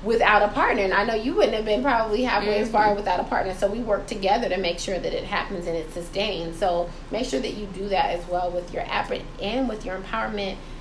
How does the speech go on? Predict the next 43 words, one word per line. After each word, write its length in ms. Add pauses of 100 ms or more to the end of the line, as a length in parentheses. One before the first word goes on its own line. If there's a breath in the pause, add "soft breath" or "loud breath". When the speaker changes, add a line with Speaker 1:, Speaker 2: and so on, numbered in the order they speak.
(120 loud breath)
Speaker 1:
storytelling 760
group. 360 (160)
I 60
really 220
think 220
that's, 240 (380)
that's 240
something 320
that 220
b-, 60 (120)
both 160
of 80
those 140
things 280
need 220
to 100
definitely 600 (800 loud breath)
birth 280
out. 380 (160)
Speaker 2:
Mm-hmm. 400
But 100
I'm 140
gonna 140
be 100
completely 540
honest, 300
I 40
had 100
to 60
focus 360
on 140
one 140
thing. 360 (640 loud breath)
I 180
Speaker 1:
Okay. 320 (100)
Speaker 2:
honestly, 480
I 100
couldn't 320
do 160
the 80
app 340 (160)
and 140
the 220